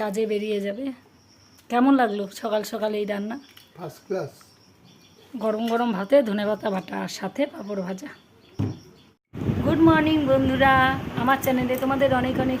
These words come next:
Speaker 1: শুভেচ্ছা ও ভালোবাসা। আজ হলো সানডে আর ঘড়িতে সময় এখন পৌনে বারোটা। আর আমি অনেকক্ষণ আগে ভিডিও শুরু করেছি সেই সকাল থেকে, কিন্তু এখন তোমাদের সঙ্গে সামনাসামনি এসে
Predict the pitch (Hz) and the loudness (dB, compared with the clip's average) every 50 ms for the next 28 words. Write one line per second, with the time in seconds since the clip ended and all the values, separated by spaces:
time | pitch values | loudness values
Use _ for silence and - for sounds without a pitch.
0 | - - 254 240 240 226 - - 247 240 233 233 240 240 233 226 208 220 226 226 | -4 -6 -4 -4 -4 -4 -6 -6 -4 -2 0 0 0 0 0 -2 -2 -4 -4 -2
1 | 226 233 - - 277 285 285 277 - - - 233 226 208 - 247 247 240 240 - | -2 -2 -2 -2 -2 -2 -4 -4 -4 -4 -4 -4 -2 -2 -2 0 0 -2 -2 -2
2 | - 226 226 240 240 247 277 285 254 233 214 196 214 214 233 - 254 240 - - | -4 -2 -2 0 0 0 0 0 0 0 0 -2 -4 -4 -4 -2 -4 -4 -4 -4
3 | 233 226 220 220 220 214 - 240 247 240 247 - - - - - - - - - | -6 -4 -4 -4 -6 -6 -6 -6 -6 -4 -4 -6 -6 -8 -8 -8 -8 -8 -8 -2
4 | - 262 247 262 254 247 240 233 240 240 - 285 294 339 381 - - - - - | 0 2 2 4 4 4 2 2 2 0 -2 -2 -2 -2 -4 -4 -6 -6 -6 -4
5 | - - - - - 226 220 220 220 220 220 220 220 220 220 220 220 - - - | -4 -4 -2 -2 0 0 0 0 0 0 0 0 0 0 -2 -4 -4 -6 -8 -8
6 | - - - - - - - - 247 247 262 254 240 240 269 - - 311 302 294 | -10 -10 -8 -8 -8 -6 -6 -4 -2 0 2 2 2 0 0 -2 0 0 2 2
7 | 285 302 277 247 247 254 277 277 269 - 285 262 277 262 269 262 262 - 285 262 | 2 0 0 -2 -2 -2 -2 -2 -2 -2 -4 -4 -2 0 0 0 -2 -2 -4 -2
8 | - - 262 254 - 254 233 - 247 247 247 233 247 254 254 302 330 320 294 269 | 0 0 0 0 0 -2 -2 -2 -2 -2 -2 -4 -6 -4 -2 -2 0 0 0 -2
9 | 254 220 - 262 262 262 208 233 262 262 254 - 285 277 262 - 262 247 240 233 | -2 -2 -2 -4 -4 -4 -4 -4 -4 -4 -4 -2 -2 -2 0 2 0 0 2 0
10 | 240 - - 269 262 269 - 262 233 233 240 220 247 247 247 247 247 233 - 262 | 0 0 0 0 -2 0 0 0 0 0 -2 -2 -2 -2 -2 -2 -2 -2 -2 -2